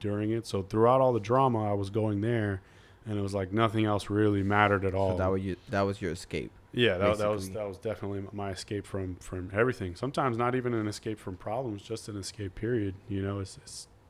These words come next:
Speaker 1: like my head would just completely be zoned into all of that. Um,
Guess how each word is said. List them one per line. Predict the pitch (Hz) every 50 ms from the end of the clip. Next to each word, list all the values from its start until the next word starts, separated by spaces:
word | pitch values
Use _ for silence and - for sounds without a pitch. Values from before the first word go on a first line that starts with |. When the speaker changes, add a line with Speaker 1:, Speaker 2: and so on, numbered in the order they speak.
| - -
Speaker 1:
like | 117 104 95 90 104
my | 101 101 98 92
head | - 113 110 110 107
would | 104 98 98
just | 95 95 95 -
completely | - 98 - - 107 104 101 98
be | 92 92 101 101 98 95
zoned | 92 101 104 101 101 95 101
into | 98 95 92 - 98
all | 98 101 107 101
of | 92
that. | 95 92 95 113 - - - - - - - - - - - - 101
Um, | 98 92 92 92 90 92 90 87